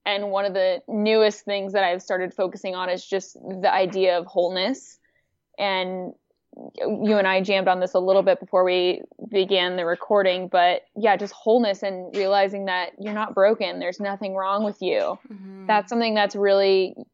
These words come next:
Speaker 1: come to the forefront of my experience.
Speaker 2: Yeah. Was there anything specific that kind of brought that to the forefront? Has it just been kind of in the making for a bit, or?
Speaker 1: Um, yeah, I mean, I've had that story about myself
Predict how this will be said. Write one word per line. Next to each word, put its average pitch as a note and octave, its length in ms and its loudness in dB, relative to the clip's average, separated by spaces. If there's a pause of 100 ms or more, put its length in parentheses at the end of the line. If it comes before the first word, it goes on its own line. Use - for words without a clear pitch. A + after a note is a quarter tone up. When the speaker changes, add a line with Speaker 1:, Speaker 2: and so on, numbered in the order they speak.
Speaker 1:
come G3 240 -8
to G3+ 100 -10
the F#3 120 2
forefront F#3 460 0
of F3 80 -10
my D#3+ 120 -6
experience. - 840 -10 (180)
Speaker 2:
Yeah. D#3+ 420 -20 (200)
Was G#3 160 -8
there G3+ 160 -10
anything G3+ 320 -12
specific F#3 440 -16
that E3 120 -12
kind F3+ 160 -16
of D#3 100 -14
brought D3+ 260 -14
that F3+ 160 -12
to G3 60 -20
the G3 80 -16
forefront? G3+ 460 -14
Has E3+ 180 -16
it D3+ 140 -20
just E3 200 -20
been D3+ 280 -14
kind D3+ 160 -16
of D3 100 -16
in D3+ 120 -14
the D3 60 -14
making D3 360 -16
for F3 140 -16
a F3 40 -14
bit, F#3+ 300 -16
or? D3 240 -14 (1040)
Speaker 1:
Um, B3+ 320 4 (100)
yeah, C4 240 4
I C#4 160 6
mean, A#3 220 0
I've A#3+ 440 2
had A#3 360 2
that A3 220 2
story G#3+ 480 0
about A#3+ 260 2
myself B3+ 600 -2